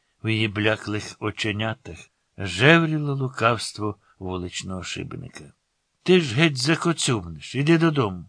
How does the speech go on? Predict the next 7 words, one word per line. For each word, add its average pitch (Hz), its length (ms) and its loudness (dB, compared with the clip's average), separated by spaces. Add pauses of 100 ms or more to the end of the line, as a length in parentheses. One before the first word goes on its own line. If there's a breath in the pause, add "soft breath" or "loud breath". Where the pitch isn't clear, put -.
(280)
«Я 92 400 -4
не 131 160 -4
піду, 110 580 0 (480)
ще - 260 -4
покатаюся 117 920 2
на 104 120 -4
санчатах. 98 800 -8